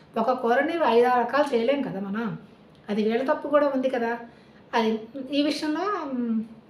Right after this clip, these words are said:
ఆ, తనుజ మాత్రం బాగానే, ఆ, ఆర్గ్యూ చేయడం జరిగిందన్నమాట. "మరి నేను ఎలా చేస్తాను, న-, నేను మనిషినే కదా" అని చెప్పేసి అని అంటుంది. అప్పుడు మళ్ళీ హరీష్ మధ్యలోకి వచ్చి గట్టిగా మాట్లాడుతూ ఉంటాడు. గట్టిగా మాట్లాడుతుంటే, "మీరు ఆగండి" అని చెప్పేసి ఇలా అంటాడు. మరి తనుజ అలవాటో మరి ఏమో లేదు కానీ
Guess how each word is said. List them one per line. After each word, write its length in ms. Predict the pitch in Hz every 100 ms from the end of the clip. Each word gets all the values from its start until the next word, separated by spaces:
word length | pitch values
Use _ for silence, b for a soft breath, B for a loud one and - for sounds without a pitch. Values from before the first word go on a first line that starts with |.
| - - - 254
ఆ, 120 | 240
తనుజ 340 | 240 262 285
మాత్రం 380 | 294 277 339 320
బాగానే, 380 | 247 262 381 - - - - - -
ఆ, 220 | 226 220 233
ఆర్గ్యూ 280 | 233 233 269
చేయడం 320 | 226 226 254
జరిగిందన్నమాట. 480 | 208 196 196 185 175 - B B B -
"మరి 80 |
నేను 180 | 226 247
ఎలా 140 | 269 269 269
చేస్తాను, 400 | 254 - 247 330
న-, 200 | 311 240
నేను 260 | 233 247 302
మనిషినే 440 | 262 233 277 254
కదా" 180 | 233 214
అని 200 | 233 226
చెప్పేసి 260 | 208 233
అని 120 | 247 175
అంటుంది. 280 | 170 175 202 B B B B -
అప్పుడు 360 | 220 220 208
మళ్ళీ 540 | 202 220 247 240 190 202 - - - - - - - - - -
హరీష్ 280 | 240 254 269
మధ్యలోకి 380 | 254 226 262 254
వచ్చి 260 | 262 240
గట్టిగా 240 | 226 240 254
మాట్లాడుతూ 480 | 226 196 214 214 202
ఉంటాడు. 280 | 196 208
గట్టిగా 240 | 226 247 269
మాట్లాడుతుంటే, 500 | 262 247 254 262 339
"మీరు 180 | 294 220
ఆగండి" 340 | 220 240 233
అని 120 | 247
చెప్పేసి 300 | 226 220 262
ఇలా 100 | 262
అంటాడు. 180 | 202 190
మరి 80 | 220
తనుజ 360 | 220 226 262 277
అలవాటో 460 | 269 202 240 262
మరి 220 | 294 254
ఏమో 140 | 226 240
లేదు 180 | 233 226
కానీ 240 | 277 415